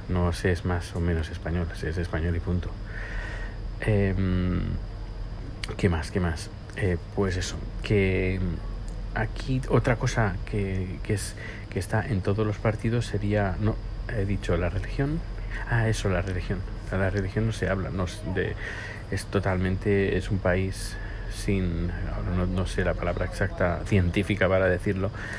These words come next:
pero aparte de los cri-, de los democrata-, demócrata cristianos, que ya lo dicen en su nombre, que son cristianos, pero el resto de partidos como que n-, no tratan el tema de,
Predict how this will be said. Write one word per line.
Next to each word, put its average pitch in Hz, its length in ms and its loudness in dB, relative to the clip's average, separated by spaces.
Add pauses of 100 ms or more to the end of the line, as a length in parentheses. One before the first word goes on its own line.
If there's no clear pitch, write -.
(300)
pero 90 500 4 (120)
aparte 92 400 0
de 98 100 4
los 92 220 0
cri-, 95 240 0 (340)
de 87 160 0
los 90 160 -2
democrata-, 92 480 0 (180)
demócrata 98 640 2
cristianos, 117 460 0
que 95 100 -2
ya 82 160 0
lo 82 140 0
dicen 87 260 0
en 85 80 2
su - 120 0
nombre, 127 220 2
que - 100 -6
son 85 120 -4
cristianos, 113 540 0 (360)
pero 95 140 4
el 90 60 2
resto - 240 0
de 95 240 0
partidos 95 480 0
como 87 340 -2
que 90 120 -2
n-, 82 320 0 (420)
no 95 300 4
tratan 101 360 2
el 92 100 2
tema 85 240 0
de, 82 180 -2